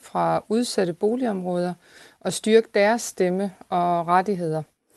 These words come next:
Øh, så man kan sige, det, at, øh, vi ikke får en donation, øh, i år, det betyder jo helt konkret, at vi når ud til færre unge og kan lave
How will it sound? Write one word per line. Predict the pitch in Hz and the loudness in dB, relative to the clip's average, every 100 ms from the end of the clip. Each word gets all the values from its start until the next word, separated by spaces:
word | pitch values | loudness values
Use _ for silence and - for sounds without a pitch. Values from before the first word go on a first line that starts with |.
| _ - - _ _ - | _ -20 -20 _ _ -2
Øh, | 180 175 170 170 165 | 2 4 4 2 0
så | - - 196 185 | -2 2 4 4
man | 185 185 | 2 -2
kan | 196 | -4
sige, | - 220 220 - | -2 0 0 0
det, | 247 254 | 0 2
at, | 202 185 - - - _ 185 | 2 0 -4 -14 -18 _ -2
øh, | 180 170 160 | 0 0 -2
vi | 185 | 0
ikke | 214 254 254 | 0 0 -2
får | - 214 196 | -2 -2 0
en | 170 | -2
donation, | 180 175 170 220 208 180 160 151 _ _ - | -4 -4 -6 -2 -2 -4 -8 -12 _ _ -6
øh, | 175 170 165 - | -2 0 -2 -2
i | 185 180 | -2 0
år, | 196 190 | 0 0
det | 160 214 | 0 -2
betyder | 202 - 247 226 | -2 -4 0 0
jo | 185 | 2
helt | 196 208 | 0 -2
konkret, | - 185 - 220 185 | -4 -10 -4 -2 -2
at | 170 | -2
vi | 175 | -2
når | 185 175 | -2 -2
ud | 208 214 | -2 -2
til | - - | -4 -8
færre | - 185 208 208 | -4 0 0 0
unge | 180 180 202 208 | -2 -4 -6 -6
og | 175 | -8
kan | - 185 | -4 -2
lave | 175 180 202 | 0 0 0